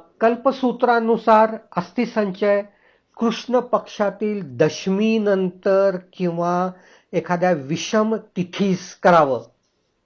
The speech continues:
असं म्हटलंय. आता अर्थात, अ,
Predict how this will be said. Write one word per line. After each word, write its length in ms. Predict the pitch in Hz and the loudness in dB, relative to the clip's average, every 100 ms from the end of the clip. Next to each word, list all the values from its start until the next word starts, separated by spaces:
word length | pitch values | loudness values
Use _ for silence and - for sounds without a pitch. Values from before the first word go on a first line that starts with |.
| _ _ _ _ _ _ _ _ _ _ _ _ _ - _ _ _ - | _ _ _ _ _ _ _ _ _ _ _ _ _ -20 _ _ _ -6
असं 180 | - | 2
म्हटलंय. 340 | 170 139 120 104 - _ _ _ _ _ _ _ _ _ _ _ _ _ _ _ - - | 2 2 -2 -10 -14 _ _ _ _ _ _ _ _ _ _ _ _ _ _ _ -8 -4
आता 340 | 160 220 208 | 2 4 4
अर्थात, 580 | 185 - 196 196 - 196 | 0 -2 -2 -2 -2 2
अ, 200 | 175 | 2